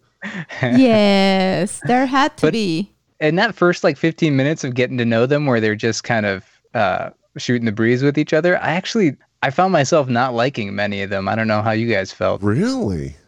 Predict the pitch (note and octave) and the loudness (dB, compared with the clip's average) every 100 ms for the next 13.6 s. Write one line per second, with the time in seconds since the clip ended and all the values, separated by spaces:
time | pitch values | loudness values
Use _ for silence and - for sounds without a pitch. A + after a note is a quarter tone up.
0 | _ - E4+ E4+ E4+ A3 F#3 E3 D3 B2+ | _ 0 2 2 2 4 4 4 0 -4
1 | - - _ - C3+ C#3+ F#2 - - A#2 | -10 -20 _ -2 2 2 0 -4 -4 -4
2 | F2+ - - _ _ - C#3 C#3 C#3+ E3+ | -6 -10 -20 _ _ 0 2 4 4 2
3 | - G3 E3+ C#3+ A#2+ B2+ C#3+ - - A2 | 0 0 0 2 2 2 0 -2 -2 0
4 | G2+ - G2+ G2+ G#2 G2+ G2 F#2+ G2+ - | -2 -4 -4 0 0 2 0 0 -4 -10
5 | _ _ _ C#3 C3+ E3 E3 D3+ C3 D3 | _ _ _ -4 0 -2 0 0 2 2
6 | - C#3 C3+ C3+ B2+ C#3+ A#2+ C3 C3 C#3 | 0 0 0 -2 0 -2 0 -2 0 2
7 | A#2+ B2 - A#2+ A2+ G#2 F#2+ G2 - _ | 2 2 2 2 2 0 0 -4 -14 _
8 | _ _ - A#2+ A2 B2+ B2 A2 A#2+ A#2+ | _ _ -2 2 2 0 -2 -2 0 0
9 | C3 A2 - A2+ A2 - A#2 A#2+ D3+ G3 | 0 -2 -2 -2 -4 -2 -4 -2 0 0
10 | G3+ C3 - G2+ F#2+ G#2 - - C3+ B2+ | 0 -4 -2 -2 -2 -6 -12 -4 0 0
11 | C3+ D#3 D3+ C3+ D3 C#3 A#2+ A2+ A2+ A2+ | 2 0 0 0 0 2 2 0 -2 -2
12 | A#2 G#2+ A2+ A#2+ B2 B2+ B2+ B2+ B2 C3 | -2 -2 0 0 0 0 0 -2 -2 -4
13 | C3 C#3 C3 C#3 C#3 | -2 -4 -2 -2 -2